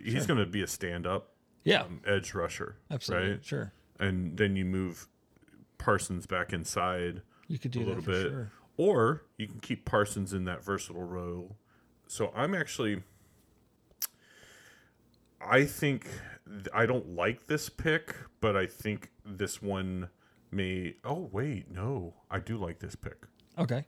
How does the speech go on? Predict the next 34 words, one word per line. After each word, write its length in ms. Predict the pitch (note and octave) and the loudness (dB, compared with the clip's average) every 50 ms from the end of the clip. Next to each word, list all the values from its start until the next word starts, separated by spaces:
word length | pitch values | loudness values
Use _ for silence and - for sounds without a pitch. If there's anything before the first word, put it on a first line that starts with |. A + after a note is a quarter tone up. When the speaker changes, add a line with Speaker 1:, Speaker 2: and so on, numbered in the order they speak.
| _ | _
Speaker 1:
Okay, 300 | - G#2 - - F#2+ D#2 D2+ - - - | -6 -6 -4 -2 -4 -4 -4 -8 -8 -4
I'm 100 | F#2 G2+ | -2 -2
gonna 140 | G2+ F#2 | 0 -2
change 380 | - - - - F#2 F2 F2 - | -2 -6 -6 -6 -6 -6 -6 -8
this 180 | F2+ E2 - - | -10 -10 -10 -10
all 240 | D#2 D2+ D#2 C#2+ B1+ | -10 -10 -10 -10 -12
up. 380 | - - - - - - - - - - _ _ _ _ _ _ _ _ _ _ _ _ _ _ - - _ _ _ _ _ _ _ _ _ _ _ _ _ - - | -14 -14 -16 -20 -4 -2 -2 -2 -2 -6 _ _ _ _ _ _ _ _ _ _ _ _ _ _ -20 -20 _ _ _ _ _ _ _ _ _ _ _ _ _ 0 4
Quay 160 | A2+ G#2 G2 | 4 6 6
Walker. 400 | F#2 E2+ - - - - - - _ _ _ _ _ _ _ _ _ _ - - | 4 0 -4 -6 -10 -16 -18 -18 _ _ _ _ _ _ _ _ _ _ 2 8
Speaker 2:
Oh, 1120 | C#3+ D3+ F3 A#3 C#4 C#4 B3 A3 F3+ D#3 D3 C#3 C3+ C3 B2+ B2+ A#2+ A#2 A2 G#2 A2 A2+ G#2 | 10 12 12 12 12 12 12 12 12 12 12 10 10 10 8 8 6 4 2 0 -2 -4 0
out 160 | A#2+ B2 A#2+ | 2 4 4
of 40 | B2 | 4
Georgia. 340 | C#3 D#3+ F3 G3 F#3 C#3+ A2+ | 4 4 4 6 6 4 6
Okay. 320 | A2 B2 C#3 - B2+ B2 - | 4 4 4 4 4 4 6
Speaker 1:
I, 220 | - A#2+ A#2+ G#2+ F#2 - | 8 8 6 6 4 2
I 80 | G2+ G2+ | 0 0
forgot. 580 | - - A#2 G2 E2+ G#2 G#2+ A2+ G#2 F#2+ - - | 2 2 0 2 6 6 8 8 8 6 4 2
He's 380 | G#2 G#2+ G2 G2 A2 G#2 G#2+ | 0 0 2 2 2 2 4
not 160 | A#2 G#2+ A2 A#2+ | 4 6 6 6
even 240 | B2 A2+ A2 G2 F#2+ | 4 2 2 0 0
in 160 | F2+ F#2+ G2+ | 0 0 0
here. 200 | G#2+ A#2+ B2 A#2 | 2 2 2 2
I'm 120 | G#2+ G2+ G2 | 2 2 0
like, 180 | G2 F2 - B2+ | -2 -2 -2 -2
"Wait 100 | C#3+ C3 | -2 -2
a 40 | F#2+ | -2
minute. 280 | F2 F2+ F2+ F2+ - - | -2 -4 -6 -8 -10 -12
He's 240 | - G2+ A#2+ B2+ - | -14 -12 -10 -10 -6
gonna 200 | - D#3 C#3 A#2+ | -4 -2 -2 -2
be, 160 | G2+ G2+ G2+ F#2 | -2 -2 -4 -4
like, 200 | E2 E2+ E2 - | -4 -6 -8 -8
my 100 | E2+ D#2+ | -10 -8
first 300 | - - F#2+ - - F#2 | -6 -6 -6 -6 -6 -10
interior." 540 | E2 - - - F#2 F2 E2+ E2+ E2 D#2+ | -12 -12 -8 -6 -4 -4 -4 -4 -6 -8